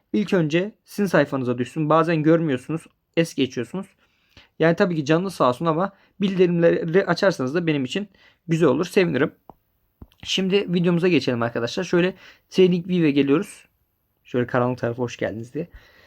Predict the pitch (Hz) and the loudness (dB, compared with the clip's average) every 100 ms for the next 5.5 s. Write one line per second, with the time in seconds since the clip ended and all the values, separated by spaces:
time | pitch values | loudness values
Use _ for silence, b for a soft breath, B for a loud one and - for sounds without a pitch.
0 | b b b b _ - 247 170 202 - | b b b b _ 4 4 4 0 -8
1 | 180 - - - 202 202 208 - - 185 | -10 -14 -6 2 4 4 2 0 -4 0
2 | 160 127 120 120 120 117 - 175 208 - | 2 2 2 0 0 -4 0 0 0 -4
3 | 185 170 - 165 170 - 131 120 117 147 | 0 0 -2 -6 -8 -6 -6 -6 -4 -6
4 | 208 180 170 147 143 - - - - 117 | -6 -6 -2 0 2 0 -10 -20 -14 -12
5 | - 110 127 185 - | -10 -6 -6 -6 -10